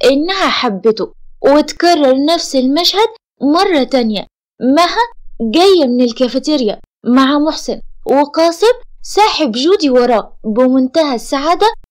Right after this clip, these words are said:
ومتجه للمصعد. فما تحملتش مها أكتر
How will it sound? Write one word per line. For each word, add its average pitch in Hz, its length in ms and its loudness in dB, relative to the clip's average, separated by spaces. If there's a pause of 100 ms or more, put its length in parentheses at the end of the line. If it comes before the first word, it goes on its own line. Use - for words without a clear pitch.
(120)
ومتجه 320 640 2
للمصعد. 240 680 -2 (380)
فما 294 320 2
تحملتش 285 720 -2
مها 294 320 2
أكتر 440 480 0